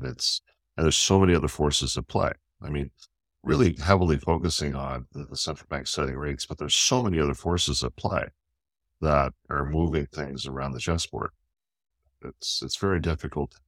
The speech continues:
have a, a cause, a cause and react, a react and cause, like, nice and, nice and close together.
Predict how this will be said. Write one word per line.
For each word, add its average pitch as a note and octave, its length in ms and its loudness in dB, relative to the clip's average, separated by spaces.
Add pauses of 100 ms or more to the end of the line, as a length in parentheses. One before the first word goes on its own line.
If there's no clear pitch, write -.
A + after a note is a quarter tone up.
(160)
have C2+ 200 -10 (120)
a, - 60 -6
a - 40 -6
cause, D2+ 380 0 (480)
a - 60 -8
cause F#2 380 8
and D2+ 100 0
react, C#2+ 340 -2
a - 40 -2
react E2 320 -2
and - 120 -10
cause, - 560 -4
like, B1 140 -8 (240)
nice D2 300 -2
and, C#2 140 -10 (420)
nice D2+ 200 0
and C#2 80 -4
close C#2+ 240 0
together. - 480 -4